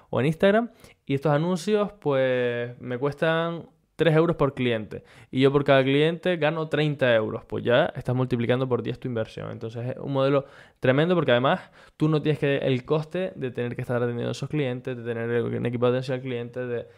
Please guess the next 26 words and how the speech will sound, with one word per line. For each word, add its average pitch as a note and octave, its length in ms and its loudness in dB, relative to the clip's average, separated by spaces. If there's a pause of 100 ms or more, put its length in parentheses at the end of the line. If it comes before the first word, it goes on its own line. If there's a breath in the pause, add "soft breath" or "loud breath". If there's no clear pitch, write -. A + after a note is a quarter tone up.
(180 soft breath)
eh, A2+ 240 -2
estar A#2+ 360 -2 (460)
con, C#3+ 260 -6 (220)
bien C#3+ 480 0
para C3+ 180 2
que C3+ 60 0
el C3+ 140 -2
modelo C3+ 260 0
funcione. C3+ 560 -4 (220)
Tú F3 120 -4
simplemente C#3+ 400 -6
te C3 120 -8
dedicas A#2+ 260 -2
a A2 40 -2
vender. G#2 420 -6 (220 loud breath)
Entonces B2 460 -2
es B2 160 -6
genial, G#2 440 -4
es A#2+ 120 -4
genial. G#2 300 -6 (460 loud breath)
Y, C#3+ 360 4
mm, C3 520 -2 (160)
y E3+ 100 4
bueno, F3+ 420 4
pues, C3 840 8 (180)
a, - 300 -8